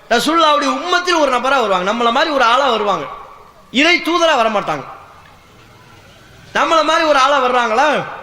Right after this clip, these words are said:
இவங்க பள்ளியில போர்டு வச்சிருக்கிறாங்க. என்ன போர்டு? நாலு மதுஹப்ல எந்த மதுஹப் இல்லைன்னா தொழ அனுமதி இல்லை. அப்ப ஈசா நபிக்கு உங்க பள்ளியில தொழ அனுமதி இருக்கா, அனுமதி இல்லையா?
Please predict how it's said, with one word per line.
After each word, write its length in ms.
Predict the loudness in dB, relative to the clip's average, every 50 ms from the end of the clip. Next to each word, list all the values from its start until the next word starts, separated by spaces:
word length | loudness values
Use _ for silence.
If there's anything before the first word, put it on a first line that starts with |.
| -18 -20 -20 -20 -8 -4
இவங்க 380 | -2 0 0 0 2 2 0
பள்ளியில 260 | 2 2 0 0 2 2
போர்டு 220 | 2 2 2 0
வச்சிருக்கிறாங்க. 420 | 0 -2 -4 -2 0 -2 -2 0 0
என்ன 200 | 0 0 0 0
போர்டு? 580 | 0 0 2 2 2 2 0 -2 -4 -10 -14 -16 -18 -20 -8 -4
நாலு 300 | -2 0 0 2 0 0
மதுஹப்ல 560 | 0 0 2 2 2 2 2 0 0 0 0
எந்த 240 | 0 2 0 -2 -2
மதுஹப் 360 | 0 0 2 2 0 0 -2
இல்லைன்னா 280 | -2 -2 0 0 0 0
தொழ 200 | 0 0 2 2
அனுமதி 320 | 2 0 -2 -4 -4 -4
இல்லை. 160 | -2 -4 -4
அப்ப 180 | -4 -4 -4 -2
ஈசா 300 | -2 -2 0 0 0 0
நபிக்கு 180 | -2 -4 -4
உங்க 300 | -4 -4 -4 -2 -2 -2
பள்ளியில 180 | 0 0 0 0
தொழ 160 | 0 0 0
அனுமதி 260 | 0 -2 -2 -2 -2
இருக்கா, 200 | -2 -2 0 -2
அனுமதி 260 | -2 -2 -2 -6 -6 -6
இல்லையா? 280 | -4 -2 -2 -2 -2